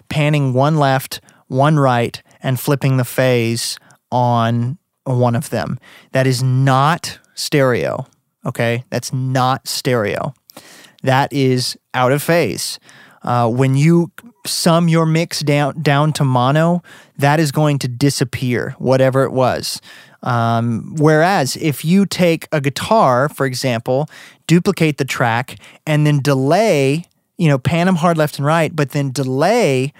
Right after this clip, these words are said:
let's say, the right one by thirty milliseconds,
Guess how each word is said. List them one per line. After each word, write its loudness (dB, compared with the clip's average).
let's -2
say, 0
the 0
right 0
one -2
by 2
thirty 2
milliseconds, 0